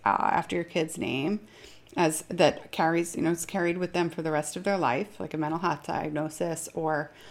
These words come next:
um, some other ineffective label that's inappropriate, right? And I'm not saying not all mental health diagnoses are ineffective. That's, don't, don't put words in my mouth.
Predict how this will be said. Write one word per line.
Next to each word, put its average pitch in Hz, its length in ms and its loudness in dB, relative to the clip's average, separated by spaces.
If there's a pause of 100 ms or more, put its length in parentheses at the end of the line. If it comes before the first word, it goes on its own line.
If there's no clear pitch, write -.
(260)
um, 160 400 4
some 180 220 2
other 165 200 4
ineffective 151 540 0
label 143 400 0
that's 147 220 -4
inappropriate, 156 720 -2 (360)
right? 151 160 0
And 160 100 -4
I'm 156 100 -2
not 156 120 -6
saying 156 180 -2
not 143 320 -4 (120)
all 156 280 4
mental 151 220 -4
health 151 240 -4
diagnoses 143 480 -4
are 135 80 -4
ineffective. - 460 -8
That's, - 320 -10 (100)
don't, 156 460 -4
don't 151 160 0
put - 120 -6
words 151 200 -2
in - 40 -8
my 92 60 -6
mouth. 85 260 -4